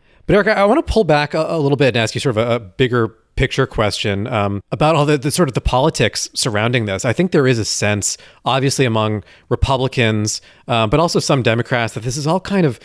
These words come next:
unhealthy <laughs> socially, culturally, politically, that we have courts dealing with these questions. I, I think everyone would feel more comfortable on some level if these issues were hashed out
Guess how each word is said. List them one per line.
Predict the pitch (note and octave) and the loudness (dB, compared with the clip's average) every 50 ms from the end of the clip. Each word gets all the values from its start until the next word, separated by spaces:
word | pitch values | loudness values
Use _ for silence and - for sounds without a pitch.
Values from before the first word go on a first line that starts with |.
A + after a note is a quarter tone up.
| - - - _ _ _ _ _ - | -20 -20 -20 _ _ _ _ _ -2
unhealthy | C3 C3+ C#3 A2+ F#2 G2 A#2+ A#2+ - - E3+ E3 E3+ F3 - _ | -2 0 0 0 0 0 0 -2 0 2 2 2 2 0 -4 _
<laughs> | - | -6
socially, | - - - E3+ E3+ D3+ - F#3+ E3+ E3 D#3+ E3 | -2 2 2 4 2 2 4 4 4 6 4 4
culturally, | - - C#3+ C#3+ - - D#3+ D3 D3 | 4 2 0 0 2 4 4 4 4
politically, | C#3 - C#3+ C3 C3 C3+ - C#3+ C#3+ C#3 C#3+ C#3 - - - - C#3+ - | 2 2 2 2 2 2 2 2 2 2 2 0 -4 -12 -20 -18 -16 -10
that | B2 A2 C3 C3 B2+ C3+ - | -2 0 0 0 0 -2 -4
we | B2+ B2 B2+ B2 | -4 -2 0 2
have | C3 C3 A#2 A#2 A#2 A2 - - - _ _ - | 2 2 2 0 -2 -4 -8 -18 -20 _ _ -10
courts | - - C3+ C3 C#3 - - - - | -2 2 2 2 2 0 0 -2 -2
dealing | - - C3 A#2 A#2+ B2 | -2 0 0 2 2 2
with | A#2+ A2+ | 2 2
these | A#2+ A2+ - | 2 0 0
questions. | - - B2 A#2 - - B2+ B2+ B2+ B2+ | 0 0 0 0 2 0 0 0 2 2
I, | A2+ A#2 - | 0 0 0
I | C3 A#2 | -2 -4
think | - D3 B2+ - | -2 -2 -2 0
everyone | C#3 B2 A#2 C3 C3+ B2+ A#2+ | 0 0 2 2 2 2 2
would | A2+ G#2+ - | -2 -6 -6
feel | - C3+ C3 B2 B2+ | -2 0 0 2 2
more | B2 A#2+ A#2+ B2 | 2 0 0 -2
comfortable | - - C3+ A#2+ - C3 A2+ B2+ B2 A#2 A2+ - - - - - - | -2 -4 -6 -4 -4 -2 0 2 2 2 0 -2 -10 -20 -20 -12 -4
on | - A#2+ | -2 -2
some | A#2+ - - C3 B2 | 0 0 0 0 2
level | B2 A#2 A#2+ A2 A#2+ A#2+ A#2+ A#2 | 2 2 2 2 2 2 2 2
if | A2 - - - - - - - _ | 2 0 -4 -10 -20 -20 -20 -16 _
these | - C3 A#2 A#2 | -4 -2 2 2
issues | B2 - - C3 B2 A2 - | 2 2 2 0 0 0 0
were | A#2+ A2 | -4 -4
hashed | - - A#2+ B2 B2 - - | -2 -2 -2 -2 -2 -2 -2
out | B2 A#2 A2+ A#2 B2 - | 0 0 0 0 -2 -4